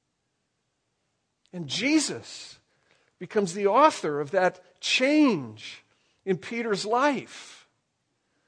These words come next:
But as we said last week, the first thing Peter's got to come to terms with is himself. He's got to come to terms with the fact that, that he really isn't what his name describes. He's neither Simon,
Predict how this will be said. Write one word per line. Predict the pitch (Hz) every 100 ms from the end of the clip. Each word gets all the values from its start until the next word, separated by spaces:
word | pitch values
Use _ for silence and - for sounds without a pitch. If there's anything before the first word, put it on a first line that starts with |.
| _ _ _ _ _ _
But | - 190
as | 160
we | 190
said | - 226
last | 214 190 190 -
week, | 214 208 170
the | 175
first | - 214 214 -
thing | 180
Peter's | 147 202 226 196
got | - 151 -
to |
come | - 175 147
to |
terms | 147 185 175 151
with | 160 156
is | 160 139
himself. | 131 - - 165 156 113 - _ _ _ _ _ _ _ _ _ _ _ _ _ _ _ _ _ _ _
He's | 190
got | - 214
to | 262
come | - 240
to | 185
terms | - - 269 214 160 127
with | 180 165
the | 170
fact | - 180 170
that, | 175 160 _ _ _ _
that | 202 175
he |
really | 180 220 233 190
isn't | 262 185 147 131
what | 175
his | 160 180 -
name | 180 190 170
describes. | 151 - - 202 180 131 131
He's | 185 151
neither | 190 180 156
Simon, | 135 - 196 208 247 294 294